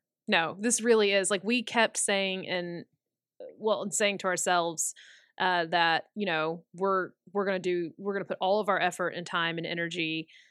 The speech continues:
um, into this podcast. And we're, since comedy is so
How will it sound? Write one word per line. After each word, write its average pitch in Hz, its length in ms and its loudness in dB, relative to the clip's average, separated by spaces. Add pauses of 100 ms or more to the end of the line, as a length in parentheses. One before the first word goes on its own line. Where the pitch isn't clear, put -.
(200)
um, 160 540 0 (840)
into 185 960 2 (340)
this 202 140 -2
podcast. 185 540 2
And 180 120 -6
we're, 180 280 0
since - 460 -4
comedy 190 600 -2
is 170 260 0
so 175 580 0